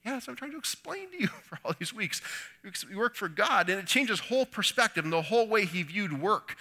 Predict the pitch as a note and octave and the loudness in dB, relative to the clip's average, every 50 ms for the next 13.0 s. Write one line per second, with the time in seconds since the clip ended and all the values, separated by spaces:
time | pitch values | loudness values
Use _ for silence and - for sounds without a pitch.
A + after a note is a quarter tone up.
0 | - - - - - D#3+ E3+ F3+ F3 G3 A3 G#3 G3+ G3+ G3 D3 E3+ F#3+ F3 C3+ | -10 -12 -10 -4 -2 0 2 2 2 4 4 4 4 2 2 2 0 -2 -2 -2
1 | C#3 F3 G#3 G#3+ G3+ F3+ C#3 D3+ E3 D#3 D3+ D#3 F3 E3+ D#3+ D#3 C#3 C#3+ F3 F3+ | 0 0 2 2 2 0 0 2 2 4 4 4 4 2 0 0 -2 -2 0 0
2 | E3+ D#3 C3+ - D#3+ C#3 C3 D3+ D#3 F3 F3+ F3+ D#3 - - F3 D#3 D#3+ C#3+ - | 0 0 -2 -2 -4 -2 -2 2 4 4 4 4 2 -2 -2 0 0 0 0 -2
3 | - F#3 G3 A3 G#3 C#3+ G#2+ F#2 - _ _ _ - - - - - - - F3 | -2 0 0 0 0 -2 -6 -10 -12 _ _ _ -20 -16 -14 -12 -12 -10 -6 -2
4 | D#3 G3+ A#3 A3+ - - C#4 C4 G#3 D#3 - G#3 G#3 G3 F3 - - F#3+ F#3+ - | 4 6 6 6 8 6 6 6 6 4 6 4 6 6 4 4 4 4 4 4
5 | F#3+ F3 D#3 D#3+ E3 D#3+ C3+ - - G#3+ A3+ A3+ G3+ - - - - - _ - | 4 0 0 0 0 -2 -4 -2 0 2 2 2 0 -4 -8 -8 -10 -12 _ -16
6 | - - - - E3+ D#3 G3+ G#3+ F#3+ G3+ F#3+ D3 E3+ G3 A3 C#4 C#4+ C#4 G#3+ G#3+ | -18 -14 -6 -2 2 6 6 6 6 4 2 4 6 8 8 8 6 4 2 0
7 | F#3+ E3 F3+ F#3 D#3+ - - - F#3+ G#3 A3 A3 F#3+ D#3+ D#3 D3 C#3 C3 C3+ C#3 | 0 2 2 2 2 2 2 4 4 4 4 4 2 2 2 2 0 2 2 2
8 | B2 A#2 A#2 A#2+ D#3 E3 D#3+ D#3 C3+ F3+ G3 A#3+ C4 B3 G3+ A#3+ G#3 F3 F3 - | 2 0 -2 -4 -4 -4 -2 2 6 8 8 8 8 6 4 0 0 0 -2 -2
9 | - - - F3+ G3 G3 A3 A3+ A3 G#3 G#3+ G3+ F#3 E3+ F3 E3+ - F3 F#3+ G3 | -2 -4 0 4 6 8 8 8 6 4 4 2 4 4 4 2 6 6 6 6
10 | F#3+ - F#3+ F3 D3 C3+ F3 F#3+ F3+ G#2+ - - - - - - _ - - - | 4 2 -4 -2 0 4 4 6 6 4 2 0 -4 -6 -6 -8 _ -16 -16 -16
11 | - - - - G3+ A#3+ B3+ C4 B3 G#3+ F3+ - - G3+ A3 G#3 F#3 - - G#3+ | -14 -8 0 4 4 4 6 8 6 6 6 4 2 4 6 6 6 6 4 2
12 | G#3 - - - F3+ A#3 A#3 E3+ G#3+ A#3+ F#3 C3 F2+ D#2 F2 E2+ D#2+ D2+ - - | 2 0 0 0 0 2 2 2 0 2 0 -2 -2 -2 -6 -6 -6 -8 -10 -18